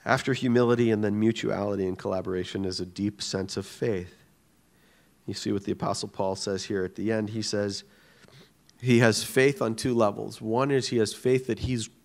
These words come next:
a co-laborer for God. And that's the final song that we're gonna sing, is about God working through us in our labor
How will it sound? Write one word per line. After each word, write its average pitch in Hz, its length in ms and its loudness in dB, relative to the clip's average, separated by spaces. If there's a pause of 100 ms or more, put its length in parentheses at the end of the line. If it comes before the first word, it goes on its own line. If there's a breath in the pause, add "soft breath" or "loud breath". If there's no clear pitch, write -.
(120)
a 101 60 -6
co-laborer 120 1040 2
for 120 200 -10
God. 78 400 -4 (1500 loud breath)
And 101 100 -6
that's 98 180 -4
the 104 60 -4
final 110 320 0
song 110 320 -2
that 107 100 -4
we're 110 80 -4
gonna 104 140 -2
sing, 98 300 -6
is 95 140 -12
about 95 280 -8
God 113 380 -2 (420 loud breath)
working 110 580 2
through 104 500 2
us 85 320 -8
in 95 180 0
our 87 160 0
labor 95 480 -6